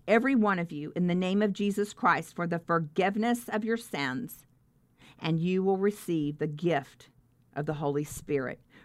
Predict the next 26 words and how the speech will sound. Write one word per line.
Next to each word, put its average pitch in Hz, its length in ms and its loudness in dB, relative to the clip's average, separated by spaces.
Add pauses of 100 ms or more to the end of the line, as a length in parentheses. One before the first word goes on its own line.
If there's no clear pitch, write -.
Forgiveness 233 720 0
is - 160 -8
tied - 380 -8
to 185 60 -8
receiving 202 720 -4
a 190 80 -2
deeper 208 440 -2
measure 190 420 0
of 190 80 -4
the 185 120 -4
Holy 185 200 0
Spirit. 269 680 -4 (480)
Wow. 254 480 6 (800)
So 247 160 4
that 294 200 8
means 240 240 6
that 233 140 4
unforgiveness 214 1080 4 (3000)
puts 285 260 2
it 214 220 6
at 214 100 10
a 220 60 10
bit 196 260 8
of 208 80 0
a 226 80 4
distance. - 680 -4